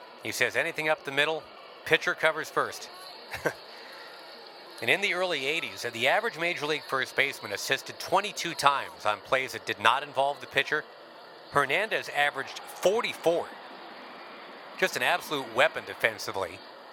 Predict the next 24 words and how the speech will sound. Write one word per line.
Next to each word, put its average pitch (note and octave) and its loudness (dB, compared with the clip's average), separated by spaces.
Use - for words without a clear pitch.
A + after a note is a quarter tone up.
And A2 0
by F#3+ 10
the E3 0
way, D#3 2
a G#2 -4
thirty-first E3 0
round C#3 4
draft D3 2
pick, G2+ -4
as F#2+ -6
everyone B2+ 4
thought C#3 6
he'd C3+ -4
be A2 -8
playing B2 0
college E3 2
ball F#2 2
and G2 -4
not A2+ 2
signing B2 0
out A2 2
of G2+ 0
high D3 4
school. - -8